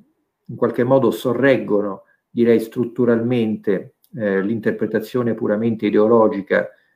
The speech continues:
in generale dei conflitti e in particolare della prima e della seconda guerra mondiale.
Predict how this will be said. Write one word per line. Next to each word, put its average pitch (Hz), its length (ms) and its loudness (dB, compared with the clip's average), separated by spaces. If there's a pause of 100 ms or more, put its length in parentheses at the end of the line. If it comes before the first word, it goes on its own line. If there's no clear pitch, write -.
(120)
in 120 120 -8
generale 123 440 4
dei 113 120 4
conflitti 123 640 -2
e 110 60 0
in 107 80 -2
particolare 110 680 0
della 95 720 -4 (120)
prima 131 360 0
e 107 40 2
della 104 200 0
seconda 104 380 -4
guerra 101 300 0
mondiale. 95 580 -6